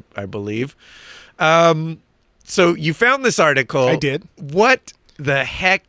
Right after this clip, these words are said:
Speaker 1: is this? I read it, and this is pretty awesome.
Speaker 2: All right. So, so a guy, and I don't know where it was. I'm sure it said in the article, you know, what city, but he ends up getting pulled over by the police. And they, the police officer believes that he is intoxicated.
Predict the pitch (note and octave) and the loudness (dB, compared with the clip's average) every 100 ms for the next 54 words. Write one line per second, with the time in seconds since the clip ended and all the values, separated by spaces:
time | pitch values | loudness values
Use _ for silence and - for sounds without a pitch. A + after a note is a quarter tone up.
0 | - D3+ C3+ C3 - D3 D3 G3+ E3 C3 | -6 -6 -4 -6 -2 -2 2 2 2 0
1 | - _ D3+ C#3 C3+ - _ - F#3+ A3 | -6 _ -2 -2 -4 -16 _ -10 -8 -8
2 | - F#3 D3+ B2 G2+ - - - F#3 D3 | -6 -4 -2 -2 -4 -12 -8 0 0 0
3 | - - F#3 F#3 - - F3 D#3+ D#3 A#3+ | 0 4 4 4 0 0 0 0 0 2
4 | C4+ A3+ E3+ C4 A#3+ F3+ D#3+ C#3+ C3+ A2 | 2 2 2 2 4 4 4 2 -2 -6
5 | A2 E3 - E3+ C#3 D#3 D3 C3 B2 B2+ | -2 -2 2 2 2 0 2 0 0 -2
6 | - B2+ A#2+ B2+ - B2+ A#2 B2+ - C3 | -2 -4 -4 -6 -6 -6 -4 -4 -2 -2
7 | A#2+ A#2+ A#2 C3 - - - - - - | -2 -4 -2 -4 -6 -16 -20 -20 -20 -20
8 | - - _ _ - F#3 G3 C#4 C#4 F3+ | -20 -20 _ _ -2 2 2 2 0 2
9 | G3+ E3+ - - A#3 F3+ E3 D3+ D3 - | 2 2 0 2 4 4 4 2 -2 -4
10 | D3 D#3 D3 - D3 C#3+ C3 G#2+ - - | 0 2 2 0 -2 -2 -4 0 0 0
11 | - _ _ _ _ _ _ D#3+ D#3+ D#3 | -4 _ _ _ _ _ _ 2 4 4
12 | D3+ D3 G3 D3 E3+ E3 - D#3 - F3 | 2 -2 -4 2 4 4 2 -2 0 2
13 | A#3 - F3+ F3 E3+ - D#3 D3 C3+ D3 | 2 4 2 0 -2 0 2 2 0 2
14 | D3+ C#3+ C3 C3 D3 D#3 C#3 B2+ B2+ - | 4 2 0 0 0 2 0 0 -2 -2
15 | A3 - - A2+ A2+ - | -2 -2 -6 -6 -8 -12